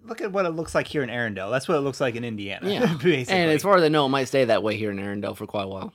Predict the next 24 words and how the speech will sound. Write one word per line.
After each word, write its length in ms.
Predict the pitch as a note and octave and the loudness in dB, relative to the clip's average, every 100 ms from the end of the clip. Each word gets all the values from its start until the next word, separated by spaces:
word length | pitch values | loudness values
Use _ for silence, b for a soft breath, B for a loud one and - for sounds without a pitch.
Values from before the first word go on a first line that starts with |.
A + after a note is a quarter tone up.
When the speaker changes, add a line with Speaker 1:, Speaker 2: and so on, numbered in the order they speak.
| - | -12
Speaker 1:
Yeah, 260 | C#3 A#2 | -6 -4
it, 280 | G#2+ A#2 G#2 _ _ C#3+ | -4 -6 -8 _ _ -16
it's 140 | B2 | -16
quite 300 | - C3+ A2 | -8 -6 -6
possible. 520 | G#2 G#2 - F2+ E2 - | -8 -8 -10 -18 -18 -16
Speaker 2:
Yeah. 100 | - | -16
Speaker 1:
Um, 440 | - G#2 F2+ F2+ G2 | -14 -16 -16 -18 -8
I 120 | C3+ | -4
hear 160 | D3 D#3+ | -2 -2
the 80 | C#3 | -2
ruler 240 | C#3 A#2+ | -2 -2
has 160 | G#2+ G2 | -6 -8
issues. 480 | G#2 - F2 F2+ - _ | -14 -16 -16 -18 -20 _
Speaker 2:
Several, 500 | - D#3 G2+ B2 A#2 | 0 0 0 -8 -4
yes. 320 | A#2 G2 - | -2 -2 -2
<laughs> 0 | |
Speaker 1:
<laughs> 1900 | C3+ C3 - F#3+ G2 A#3+ - - - - _ A3 C4 _ F#3+ G3 - - - | -2 -2 0 0 -2 -8 -12 -18 -20 -20 _ -18 -18 _ -20 -20 -20 -20 -12
So 100 | G#3 | -4
how 80 | A#3 | -2
you 120 | A#3+ | -2
been, 180 | D#3+ G2 | -4 -6
Nick? 260 | C#3+ - - - _ _ _ | -10 -10 -12 -12 _ _ _
Speaker 2:
Pretty 220 | - A3+ D4+ B4+ | -4 -2 0 2
good. 180 | A#4+ G#2 | 2 -2